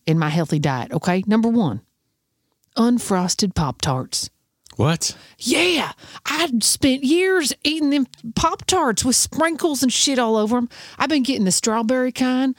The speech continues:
Speaker 1: unfrosted.
Speaker 2: Uh, what do you think that's doing?
Speaker 1: Giving me mo-, more fruit in my body and less of that icing and stuff on there. Okay, number two, listen, number two, every day I have me a Diet R C Cola.
Speaker 2: Tish.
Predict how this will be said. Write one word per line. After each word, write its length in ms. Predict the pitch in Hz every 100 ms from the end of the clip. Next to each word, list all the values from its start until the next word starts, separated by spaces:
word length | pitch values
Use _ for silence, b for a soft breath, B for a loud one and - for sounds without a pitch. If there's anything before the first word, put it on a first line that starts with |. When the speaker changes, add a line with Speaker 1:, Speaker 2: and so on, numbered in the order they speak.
| B
Speaker 1:
unfrosted. 1000 | - 277 220 180 190 175 185 - 233 220 _ _ _ _
Speaker 2:
Uh, 100 | 156 151
what 160 | 147 190
do 80 | 214
you 100 | 214
think 300 | 214 196 -
that's 320 | 175 196 -
doing? 440 | 123 110 87 71 -
Speaker 1:
Giving 340 | 226 233 269 254
me 140 | 247
mo-, 200 | 233 233 247
more 240 | 220 233
fruit 340 | - 254 302
in 80 | 247
my 120 | 202
body 500 | 185 202 208 226 196
and 80 | 175
less 260 | 208 233 -
of 80 | 196
that 160 | 175 -
icing 460 | - 196 - 160 170
and 120 | 151
stuff 320 | - 151 151
on 180 | 139 143
there. 220 | 143 - -
Okay, 240 | 208 220 208
number 240 | 226 240
two, 260 | - - 208 247 _
listen, 240 | 254 240 156 B B B B
number 280 | 220 240 226
two, 320 | - 262 262
every 220 | 214 240 247
day 340 | 233 160 143 B B
I 60 | -
have 200 | 196 202
me 160 | 208 170
a 40 |
Diet 340 | 156 185 208 220
R 180 | 196
C 200 | 202 220 208
Cola. 440 | 208 156 135 147 - _ _ _ _ _ _ _ _ _
Speaker 2:
Tish. 680 | - 226 180 101 - - -